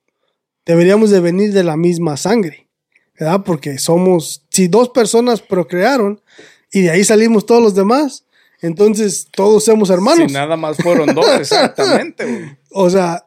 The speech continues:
Speaker 1: entonces, ¿de dónde?
Speaker 2: ¿Y por qué tantos colores y tantas razas, güey?
Speaker 1: ¿De dónde venimos?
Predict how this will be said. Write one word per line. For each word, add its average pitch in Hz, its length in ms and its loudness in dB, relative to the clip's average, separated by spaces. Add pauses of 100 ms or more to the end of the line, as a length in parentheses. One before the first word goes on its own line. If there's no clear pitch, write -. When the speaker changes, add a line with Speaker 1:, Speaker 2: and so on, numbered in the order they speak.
(120)
Speaker 1:
entonces, 220 440 0
¿de 196 140 4
dónde? 190 640 0 (300)
Speaker 2:
¿Y - 80 -6
por 131 260 -12
qué 151 140 -4
tantos 160 480 -4
colores 147 440 -2
y 127 80 -6
tantas 139 380 -2
razas, 147 480 -4
güey? 113 240 -14
Speaker 1:
¿De 165 120 -2
dónde 160 280 0
venimos? 220 580 -2